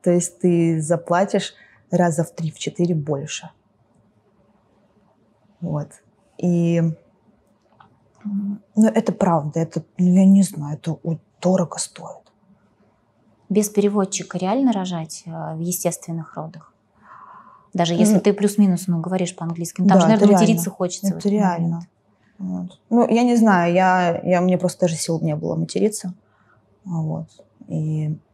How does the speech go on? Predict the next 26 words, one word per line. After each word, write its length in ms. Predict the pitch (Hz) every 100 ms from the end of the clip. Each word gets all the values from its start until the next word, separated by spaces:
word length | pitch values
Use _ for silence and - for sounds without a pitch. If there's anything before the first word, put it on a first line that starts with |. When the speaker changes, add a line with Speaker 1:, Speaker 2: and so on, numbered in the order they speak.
| _ _ _
Speaker 1:
а 120 | 156
так, 280 | - 214 214
нет, 280 | 233 370 214
вообще, 420 | 226 - 196 165 - _ _ _ _ _
ну, 300 | 233 240 - - _ _ _ _ -
там 160 | 185
банальные 560 | 165 202 208 214 196 190
слова 560 | - 185 190 214 226 - _ _ _ _ _
на 180 | 180 170
английском, 560 | 170 175 190 - 160 156 _ -
это 100 | -
всегда 280 | 175 170
тебе 180 | 170 -
поможет. 460 | - 175 165 160 180 _ _ _ _ _ _ _ _ _
Но 120 | 208
со 100 | 196
мной 140 | 208 208
при-, 100 | 202
у 180 | 196 196
меня 200 | 196 185
при-, 260 | 202 185
со 140 | - 196
мной 120 | 190
присутствовал 440 | 185 180 190 185 180
мой 140 | 180
муж 340 | 185 247 -